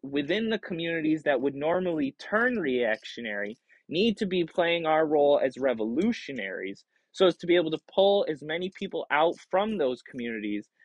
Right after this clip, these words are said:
that will do the same. We need the numbers. We need to play support because we need people to survive. George Jackson and Jonathan Jackson, as well as plenty of others, make it very clear.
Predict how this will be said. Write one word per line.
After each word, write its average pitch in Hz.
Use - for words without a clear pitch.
that 139
will 135
do 135
the 117
same. 113
We 135
need 175
the 143
numbers. 165
We 139
need 175
to 156
play 156
support 151
because 131
we 143
need 151
people 139
to 117
survive. 110
George 160
Jackson 156
and 139
Jonathan 143
Jackson, 135
as 113
well 120
as 110
plenty 160
of 156
others, 156
make 127
it 123
very 147
clear. 180